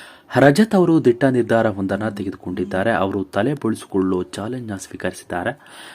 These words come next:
ಬಿಗ್ ಬಾಸ್‌ನ ಮನೆಯಲ್ಲಿ ರಜತ್ ತಲೆ ಬೋಳಿಸಿಕೊಂಡಿದ್ದು ಫೋಟೋ ಸಿಕ್ಕಾಪಟ್ಟೆ ವೈರಲ್ ಆಗಿದೆ ವೀಕ್ಷಕರೇ. ಬಿಗ್ ಬಾಸ್ ಮನೆಯಲ್ಲಿ ರಜತ್ ಅವರು ಸಖತ್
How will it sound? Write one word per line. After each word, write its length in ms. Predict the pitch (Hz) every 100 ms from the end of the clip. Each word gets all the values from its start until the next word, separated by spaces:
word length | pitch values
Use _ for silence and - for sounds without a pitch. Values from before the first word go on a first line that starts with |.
| - - _ _
ಬಿಗ್ 240 | 107 143 143
ಬಾಸ್‌ನ 280 | 220 208 180
ಮನೆಯಲ್ಲಿ 360 | 147 135 135
ರಜತ್ 340 | 113 98 139 117
ತಲೆ 160 | 107
ಬೋಳಿಸಿಕೊಂಡಿದ್ದು 680 | 104 104 - 98 95 92 123
ಫೋಟೋ 400 | 120 95 95 117
ಸಿಕ್ಕಾಪಟ್ಟೆ 600 | - - 104 95 95 95
ವೈರಲ್ 420 | 90 90 113 110
ಆಗಿದೆ 300 | 95 87 87
ವೀಕ್ಷಕರೇ. 460 | 85 - - - - _ _ - - - _
ಬಿಗ್ 160 | 110 104
ಬಾಸ್ 220 | 147 156
ಮನೆಯಲ್ಲಿ 260 | 156 147 143
ರಜತ್ 340 | 120 127 127
ಅವರು 160 | 117 117
ಸಖತ್ 440 | - 113 139 -